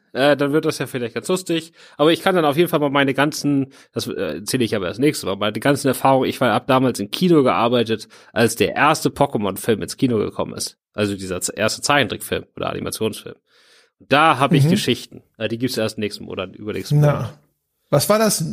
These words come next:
Speaker 2: Mewtwo's Revenge oder so?
Speaker 1: Nee, ich glaub, das ist schon der zweite Teil, oder?
Speaker 2: Ist das schon der zweite
Speaker 1: Ja, ich glaub,
Speaker 2: Teil
Speaker 1: das ist der
Speaker 2: gewesen
Speaker 1: zweite
Speaker 2: mit
Speaker 1: Teil.
Speaker 2: Mewtwo?
Speaker 1: Der erste Teil war d-, doch noch so zweigeteilt.
Speaker 2: Ja, ja.
Speaker 1: Da war, gab's erst so einen zwanzigminütigen Kurzfilm oder so, wo irgendwie mit Pikachu.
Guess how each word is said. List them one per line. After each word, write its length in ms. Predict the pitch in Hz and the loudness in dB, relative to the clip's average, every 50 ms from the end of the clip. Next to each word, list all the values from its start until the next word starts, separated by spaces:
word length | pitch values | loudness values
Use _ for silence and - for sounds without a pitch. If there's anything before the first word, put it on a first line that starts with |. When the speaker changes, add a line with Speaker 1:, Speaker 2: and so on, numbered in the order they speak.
| - - | -8 -12
Speaker 2:
Mewtwo's 1160 | 160 160 156 139 - - 156 147 160 165 180 208 226 - - - 214 220 233 196 - - - | -12 -10 -10 -8 -8 -6 -4 0 2 4 4 4 2 0 -2 -4 -4 -2 -2 -2 -4 -6 -6
Revenge 480 | 160 143 139 165 - - - 208 277 302 | -6 -6 -6 -4 -4 -4 -4 -4 -6 -8
oder 320 | 320 330 330 330 330 330 | -8 -8 -8 -8 -10 -10
so? 420 | 339 349 349 359 381 403 403 415 453 _ _ _ _ - | -10 -10 -10 -12 -12 -14 -14 -16 -18 _ _ _ _ -4
Speaker 1:
Nee, 140 | 131 127 120 | -2 -2 0
ich 60 | - | 0
glaub, 160 | - 113 - | -2 -4 -2
das 140 | 120 107 113 | -2 -4 -4
ist 100 | 170 - | -4 -2
schon 120 | - 214 | 0 0
der 100 | 220 214 | 0 0
zweite 320 | 214 - 214 208 190 147 120 | 0 2 2 2 2 0 -2
Teil, 260 | - 110 90 92 92 | -4 -4 -4 -4 -4
oder? 200 | 101 120 151 - _ _ _ - | -4 -6 -8 -10 _ _ _ -4
Speaker 2:
Ist 180 | 170 - - | -2 0 0
das 100 | 240 226 | 0 0
schon 120 | - 240 233 | 0 0 0
der 140 | 220 202 | 0 -2
zweite 200 | - - 214 220 233 | -2 -4 -2 0 0
Speaker 1:
Ja, 80 | 226 | 0
ich 60 | 214 220 | 0 -2
glaub, 120 | - 143 | -4 -4
Speaker 2:
Teil 60 | 165 175 | -2 -2
Speaker 1:
das 80 | 175 175 | -4 -4
ist 20 | |
der 60 | 180 - | -6 -8
Speaker 2:
gewesen 120 | - - | -6 -6
Speaker 1:
zweite 100 | 170 160 | -6 -6
Speaker 2:
mit 120 | 123 110 - | -6 -6 -8
Speaker 1:
Teil. 160 | - - - - | -8 -10 -10 -10
Speaker 2:
Mewtwo? 340 | - - - - - 143 147 _ - - _ _ _ _ _ _ - | -14 -16 -18 -18 -18 -18 -18 _ -20 -20 _ _ _ _ _ _ -8
Speaker 1:
Der 80 | 110 120 | -2 0
erste 260 | 156 190 - - 233 | 0 2 2 0 -2
Teil 320 | - - 208 214 220 190 | 0 0 2 2 2 4
war 160 | 196 190 196 | 4 4 2
d-, 160 | 190 160 151 120 | 2 0 -2 -2
doch 160 | 120 156 160 | 0 0 0
noch 80 | 170 | 0
so 140 | 160 - 170 | 0 -2 -4
zweigeteilt. 600 | 139 - - 175 175 170 160 - - 110 107 104 113 | -4 -2 0 2 2 2 2 0 -2 -4 -4 -4 -4
Speaker 2:
Ja, 60 | 113 | -6
ja. 40 | 107 | -6
Speaker 1:
Da 40 | |
war, 80 | 127 127 | -6 -6
gab's 260 | 120 - 156 147 - | -2 -2 -4 -2 -2
erst 180 | 117 285 - - | -4 -4 -4 -4
so 80 | 165 | -6
einen 40 | 143 | -6
zwanzigminütigen 1080 | - - 156 160 165 - - - - 160 156 156 156 - 147 135 139 139 135 135 131 - - - - _ _ _ _ _ _ _ - | -4 -4 -2 -2 -4 -6 -10 -12 -10 -8 -6 -6 -4 -4 -4 -2 -2 -2 -4 -4 -6 -8 -14 -20 -20 _ _ _ _ _ _ _ -10
Kurzfilm 720 | - - - 180 185 185 - - - 175 190 196 202 202 | -2 2 2 2 2 2 0 0 2 4 4 4 4 2
oder 200 | 196 190 196 190 | 0 0 0 2
so, 280 | 180 196 214 240 226 196 - | 4 4 4 4 2 0 -4
wo 300 | 143 147 156 156 151 - | -4 -2 0 0 0 -2
irgendwie 280 | 76 110 139 139 147 139 | -2 -4 -4 -4 -4 -4
mit 260 | 135 139 135 135 _ | -4 -4 -6 -6 _
Pikachu. 640 | - 120 - - 165 - - - 233 233 254 269 | -14 -8 -4 -4 -4 -4 -4 -4 -2 -2 -2 -2